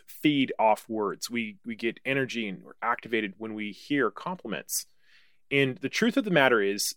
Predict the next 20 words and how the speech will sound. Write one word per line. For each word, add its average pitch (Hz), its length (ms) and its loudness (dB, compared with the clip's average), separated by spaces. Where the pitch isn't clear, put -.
uh, 117 220 2
we 190 300 2
believe 131 440 4
there's 120 200 2
a 107 40 -6
deficiency 104 840 -4
of 113 200 -6
praise. - 540 0
People 151 240 -2
don't 139 320 4
compliment 135 580 4
and 110 160 -10
praise 180 420 -4
each 131 200 0
other 98 380 2
as 139 180 6
much 123 300 2
as 107 340 -2
we 117 120 -6
should. 165 560 4